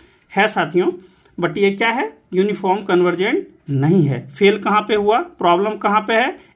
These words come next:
at x equals to one पे इसको प्रॉब्लम है। कहाँ पे साथियों इसका प्रॉब्लम हो रहा है, at x equals to one पे।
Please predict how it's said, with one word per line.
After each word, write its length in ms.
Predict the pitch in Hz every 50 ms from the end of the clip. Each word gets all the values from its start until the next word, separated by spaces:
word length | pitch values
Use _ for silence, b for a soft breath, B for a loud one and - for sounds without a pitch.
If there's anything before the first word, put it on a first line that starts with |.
| -
at 160 | - 147 -
x 200 | 156 147 - - 156
equals 260 | 147 - 151 139 143
to 100 | - 131
one 220 | 123 123 120 113 -
पे 60 | 139
इसको 240 | 135 135 - - 104
प्रॉब्लम 460 | - 82 80 - - 76 71 - -
है। 100 | - - - _ _ _ _ _ _ _ _ _ _ _ _ _ _ _ _ _ _ _ _ _ _ _ _ -
कहाँ 120 | 160 170
पे 120 | 170 -
साथियों 300 | - - 202 202 233 220
इसका 140 | 202 - 214 208
प्रॉब्लम 360 | 208 208 202 202 214 220 214
हो 140 | 202 202 202
रहा 120 | 208 226
है, 180 | 269 381 427 415
at 160 | - - 160 151
x 200 | 147 147 - 156
equals 280 | 151 151 147 139 139 -
to 100 | 139 131
one 200 | 123 120 120 117
पे। 160 | 117 -